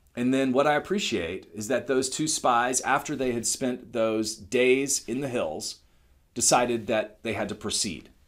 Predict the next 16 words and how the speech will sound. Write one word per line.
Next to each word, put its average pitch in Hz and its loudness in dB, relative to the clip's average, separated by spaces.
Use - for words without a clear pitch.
So - 4
when 147 4
we 131 8
jump 180 2
down 135 6
to 107 0
verse 107 4
twenty-three, 107 2
it 87 -4
says, 104 4
"Then 175 8
the 196 8
two 196 6
men 123 6
started 107 4
back. - 4